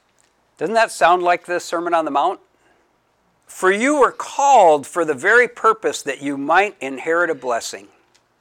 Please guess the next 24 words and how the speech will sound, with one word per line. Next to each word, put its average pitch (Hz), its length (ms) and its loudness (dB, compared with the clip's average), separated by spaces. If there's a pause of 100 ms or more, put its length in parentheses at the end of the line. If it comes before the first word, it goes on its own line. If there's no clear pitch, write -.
(680)
For, 165 420 4
quote, 208 560 2
"Let 160 280 2
him 226 400 0
who 220 200 -6
means 208 500 -6
to 185 100 -6
love 170 360 0
life 185 360 0
and 139 160 -8
see 233 240 -8
good 175 360 -2
days 170 400 -2
refrain 190 640 -4
his 160 240 -10
tongue 156 280 -4
from 131 320 -10
evil 117 460 -10 (400)
and 131 160 -4
his 113 180 -10
lips 170 420 -6
from 147 240 -8
speaking 147 640 -10
guile, 120 600 2